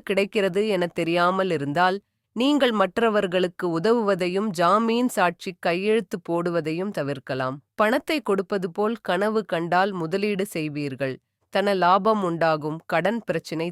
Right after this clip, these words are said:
தீரும். ரூபாய் நோட்டுகள் அல்லது நாணயங்களை எண்ணிப் பார்ப்பது போல கனவு கண்டால்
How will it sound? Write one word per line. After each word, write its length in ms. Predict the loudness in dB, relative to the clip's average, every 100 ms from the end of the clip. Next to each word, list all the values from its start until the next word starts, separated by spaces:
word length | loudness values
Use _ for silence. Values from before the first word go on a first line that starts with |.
| -8
தீரும். 340 | -8 -8 -12 _ _ -6
ரூபாய் 440 | -2 2 4 4 2
நோட்டுகள் 560 | 0 0 0 0 0 -2
அல்லது 400 | -4 -2 -2 -4 -2
நாணயங்களை 720 | 0 2 2 0 0 -2 -2 -2
எண்ணிப் 360 | -4 -2 -4 0
பார்ப்பது 480 | 0 0 -2 -4 -2
போல 260 | -2 -2
கனவு 360 | -2 -4 -4 -6
கண்டால் 440 | -4 -2 -2 -2